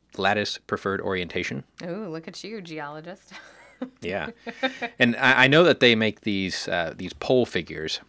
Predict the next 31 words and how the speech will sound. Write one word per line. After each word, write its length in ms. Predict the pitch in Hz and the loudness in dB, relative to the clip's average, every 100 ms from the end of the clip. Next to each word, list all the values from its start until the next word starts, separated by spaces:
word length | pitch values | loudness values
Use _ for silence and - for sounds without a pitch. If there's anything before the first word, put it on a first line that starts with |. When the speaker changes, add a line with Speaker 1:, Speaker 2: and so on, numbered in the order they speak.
| _ - | _ -8
Speaker 1:
that 180 | 104 104 | 0 2
are 300 | 92 90 85 | 4 2 2
hemisphere 580 | 117 104 - 101 90 82 | 2 0 0 2 2 0
projections 840 | - 87 90 - 85 78 - - - _ _ _ _ _ | -6 -2 0 0 -4 -6 -8 -8 -12 _ _ _ _ _
Speaker 2:
Oh, 140 | 180 165 | -6 0
Speaker 1:
of 220 | 98 - | 0 0
Speaker 2:
these 80 | - | -2
Speaker 1:
all 100 | 90 | -2
Speaker 2:
are, 40 | |
Speaker 1:
these 160 | 85 82 | -4 -4
crystal 300 | 101 - - | -4 -4 -4
orientations. 760 | 90 80 78 80 - 78 - 196 | -2 -2 -4 -6 -6 -10 -12 -12
Speaker 2:
these 180 | 185 | -8
are 200 | 190 170 | -6 0
Speaker 1:
But 380 | 165 82 - _ | 4 4 2 _
Speaker 2:
painful. 540 | - 165 160 160 - - 151 - - - - - - - | -16 -14 -16 -14 -12 -10 -12 -14 -16 -16 -14 -16 -18 -20
<laughs> 880 | - - - - - - - - - | -20 -20 -16 -14 -12 -14 -16 -8 4
Speaker 1:
they're, 420 | 131 127 123 117 | 8 10 10 8
they're 240 | - 113 107 | 6 4 6
very 140 | 127 | 4
much 200 | 139 123 | 4 2
like 140 | 110 - | 2 0
stereo 400 | - 107 101 87 | 2 4 4 2
nets, 320 | 85 - - | -2 -2 -8
if 160 | - 95 | -8 -8
you 180 | 90 | -4
are 200 | 92 87 | -2 -4
familiar 360 | - 92 90 85 | -4 -8 -6 -6
with 140 | 80 | -6
those. 340 | 95 85 78 - | -4 -4 -6 -10
Speaker 2:
Mm-hmm. 140 | 185 | -12